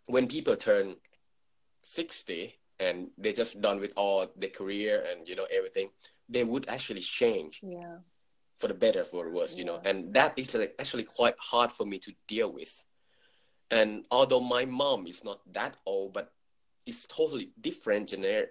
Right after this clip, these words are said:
Speaker 1: generation, you know, comparing to me. <clears throat> We
Speaker 2: But
Speaker 1: like, uh,
Speaker 2: I also think
Speaker 1: thirty-three
Speaker 2: because,
Speaker 1: years
Speaker 2: like,
Speaker 1: apart, so.
Speaker 2: you're a guy, you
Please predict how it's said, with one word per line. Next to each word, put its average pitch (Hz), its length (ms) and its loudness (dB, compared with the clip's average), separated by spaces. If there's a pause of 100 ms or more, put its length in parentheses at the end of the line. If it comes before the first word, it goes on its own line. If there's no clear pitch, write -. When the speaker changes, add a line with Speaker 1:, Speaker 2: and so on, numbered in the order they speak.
(140)
Speaker 1:
generation, 101 640 2
you 85 100 -8
know, 82 100 -4
comparing 101 420 -2
to 80 60 -14
me. 98 300 -6 (100)
<clears throat> - 0 - (280)
We 208 120 -4
Speaker 2:
But 208 80 6
Speaker 1:
like, - 160 4
uh, - 180 -2 (180)
Speaker 2:
I 226 40 0
also 269 340 6
think - 120 -2
Speaker 1:
thirty-three 269 260 2
Speaker 2:
because, 214 140 2
Speaker 1:
years 233 280 0 (180)
Speaker 2:
like, 185 160 0
Speaker 1:
apart, - 140 -8 (120)
so. - 140 -8 (200)
Speaker 2:
you're 190 320 2
a 165 140 0
guy, 160 360 0 (880)
you 185 100 -6